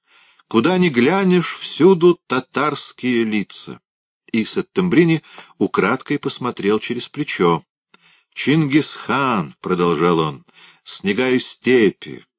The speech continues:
волчьи глаза в ночи, и водка, кнут,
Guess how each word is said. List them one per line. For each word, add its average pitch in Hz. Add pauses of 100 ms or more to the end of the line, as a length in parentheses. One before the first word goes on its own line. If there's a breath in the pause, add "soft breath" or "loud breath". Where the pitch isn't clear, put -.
(360 soft breath)
волчьи 127
глаза 123
в 117
ночи, 107 (340 soft breath)
и 80
водка, 69 (120)
кнут, 104